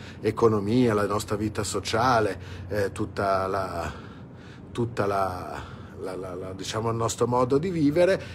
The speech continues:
avendo messo in sicurezza i nostri anziani, e quindi in qualche modo poter tornare tutti quanti alla nostra vita normale. Ce la faremo prima dei ponti estivi, questo è il mio obiettivo,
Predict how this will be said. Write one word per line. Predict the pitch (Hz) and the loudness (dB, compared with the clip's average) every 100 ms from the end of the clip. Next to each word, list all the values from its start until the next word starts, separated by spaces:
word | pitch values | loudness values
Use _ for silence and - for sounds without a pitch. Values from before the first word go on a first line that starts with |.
| - | -8
avendo | 107 117 117 123 | 0 2 4 6
messo | 131 110 110 | 4 2 -2
in | |
sicurezza | 98 - 123 131 113 101 | -4 0 2 2 2 -2
i | |
nostri | 101 113 - 180 | -2 -2 2 2
anziani, | 202 - 101 117 170 214 | 2 2 2 2 0 0
e | 208 | 0
quindi | - 92 98 104 - - - - | 0 0 0 -2 -2 -10 -14 -4
in | 123 113 | -2 2
qualche | 135 - 156 | 2 6 4
modo | 101 92 107 | 4 0 0
poter | 101 98 101 | 0 0 0
tornare | - 104 101 101 | 0 0 0 -2
tutti | 113 - 131 | -2 -4 -2
quanti | 87 82 82 104 | -2 -4 -6 -8
alla | - 104 95 | -4 -2 -2
nostra | 90 - 92 | -6 -8 -6
vita | 90 87 98 | -6 -6 -4
normale. | 107 95 92 85 98 | -2 -2 -4 -6 -6
Ce | - 139 | 0 2
la | 143 | 4
faremo | 156 156 185 185 - | 6 6 4 2 0
prima | 113 113 | -2 -2
dei | 107 104 | 0 -2
ponti | - 120 120 143 | 0 0 2 0
estivi, | - 147 160 156 | 0 4 4 4
questo | 110 117 - | 2 0 0
è | |
il | 107 | 0
mio | 117 | 0
obiettivo, | 143 190 196 131 117 | 2 0 2 2 4